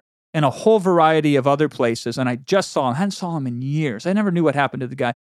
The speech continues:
but I just saw him a couple weeks back. And he had sold his business. And I got to imagine it was like a, a nine-figure exit probably.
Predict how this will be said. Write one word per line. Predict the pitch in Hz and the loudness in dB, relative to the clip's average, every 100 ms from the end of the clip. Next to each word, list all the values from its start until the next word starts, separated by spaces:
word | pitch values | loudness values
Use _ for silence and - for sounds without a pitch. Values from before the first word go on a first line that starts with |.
| _ - | _ -4
but | 151 | -2
I | |
just | 135 135 208 - | 0 4 4 2
saw | 185 165 | -2 0
him | 143 | -2
a | |
couple | - 151 151 | -2 -4 -4
weeks | 139 131 - | -6 -8 -6
back. | 139 120 - _ _ _ - | -4 -4 -8 _ _ _ -6
And | 160 147 | -4 -2
he | 156 180 | 0 -2
had | 151 165 | 0 -2
sold | - 131 | -2 -4
his | 127 | -4
business. | - 196 - - - - | -4 -4 -6 -16 -12 -4
And | |
I | 147 156 | -2 -2
got | 131 151 175 | -2 -2 2
to | 160 | 0
imagine | 143 143 143 143 147 131 | 0 -2 0 -2 -2 -4
it | 156 | -4
was | 143 | -2
like | 143 131 | -2 0
a, | 135 120 _ _ _ - | 0 -2 _ _ _ -4
a | 151 | 0
nine-figure | 143 156 165 - 185 170 185 | 2 2 -2 0 0 2 2
exit | 254 - - - | 2 -2 -10 -8
probably. | - 127 - - - | -4 -4 -4 -10 -12